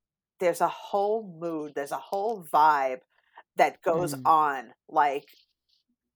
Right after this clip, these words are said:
Speaker 1: some people start it right after, like, Halloween. I'm a little bit more like late November, December first, like, bam, there you are. And <laughs> everything just, you just feel lighter, or at least I do.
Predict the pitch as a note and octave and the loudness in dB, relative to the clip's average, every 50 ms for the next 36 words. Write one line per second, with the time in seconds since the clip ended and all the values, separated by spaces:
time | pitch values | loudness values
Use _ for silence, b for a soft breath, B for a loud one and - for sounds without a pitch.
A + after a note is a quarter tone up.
0 | _ _ - - - F4 F4 F#4+ F4 F4 F#4 F4+ - F4 F4 - - D#4+ D#4 D#4 | _ _ -14 -4 0 0 0 0 -2 -6 -10 -8 -8 -10 -10 -10 -8 -6 -6 -4
1 | D#4 D4+ A3 C4+ D4 D4+ D4 C#4+ C#4 C#4 - - C#4 C#4 C4 B3+ B3 - B3+ B3 | -4 -6 -6 -8 -8 -8 -8 -8 -8 -8 -8 -8 -8 -8 -6 -6 -6 -6 -6 -8
2 | - - A#3+ B3 A#3+ A#3+ A#3+ A#3+ A#3 A#3 A#3 A#3 A#3 A3+ - _ B B B - | -10 -8 -6 -6 -4 -4 -6 -8 -10 -10 -12 -12 -14 -14 -18 _ B B B -14
3 | - - G#3+ A#3+ A#3+ B3 A#3 A3+ A3 G#3+ F#3+ G#3 F#3 - F#3+ G3 F#3 F#3 F#3 F3+ | -10 -8 -8 -8 -8 -4 -4 -2 -2 -2 -2 -4 -6 -6 -6 -4 0 2 2 2
4 | F3+ F3 E3 E3 D#3+ E3 E3 D#3+ - _ _ _ _ _ _ _ _ _ _ G3 | 2 2 2 2 0 -2 -2 -6 -8 _ _ _ _ _ _ _ _ _ _ -12
5 | G#3+ A#3 A#3+ C4 - - A#3 A#3 G#3+ G#3+ G#3+ G#3+ G3+ G3 G3+ G3 G3 F#3+ G3 F3+ | -8 -6 -6 -6 -6 -6 -6 -6 -4 -4 -4 -6 -6 -6 -6 -8 -8 -8 -10 -8
6 | - F#3+ F3+ F3+ F3+ F3+ - F3 D#3 C#3+ D3 - - C3 C#3 C#3+ - _ _ - | -6 -6 -6 -6 -8 -8 -4 -4 -4 -4 -4 -6 -6 -6 -6 -8 -10 _ _ 0
7 | - F#3+ D#3+ A#2+ - - _ _ - F3 D#3 C#3+ C#3 B2+ B2+ B2+ - - B B | 0 0 0 -4 -10 -16 _ _ -4 -2 -2 0 0 -2 -2 -4 -4 -6 B B
8 | B C4+ G#3 B - - F#3+ F3+ E3 D#3+ D#3 D#3 - _ _ _ - - B3+ B3+ | B -20 -16 B -2 0 2 2 0 -2 -8 -12 -16 _ _ _ -6 -6 -4 -4
9 | E4 A#3+ - A#3 A3+ C#4 A#3+ A3+ A#3 A3 - - G3 G3 - - - - b b | -6 -6 -8 -6 -4 -4 -4 -4 -6 -8 -8 -6 -6 -6 -8 -12 -18 -20 b b
10 | b b b b _ - A3+ G#3+ - B3 A3+ - - - - - F#3+ G#3 A3+ B3 | b b b b _ -12 -12 -8 -8 -8 -8 -8 -12 -16 -16 -12 -10 -8 -8 -8
11 | B3+ B3 G#3+ F#3 - D#3+ D#3+ F3+ A#3+ B3 D#3+ - - - _ _ _ _ _ - | -8 -8 -10 -6 -2 0 0 2 0 -2 -6 -8 -10 -12 _ _ _ _ _ -6
12 | E3+ F3 F#3+ G3+ G3 - - - D3 E3 D#3+ B2 G#2+ F2+ F2+ | -4 -4 -4 -6 -6 -8 -4 0 0 0 0 -2 -6 -12 -16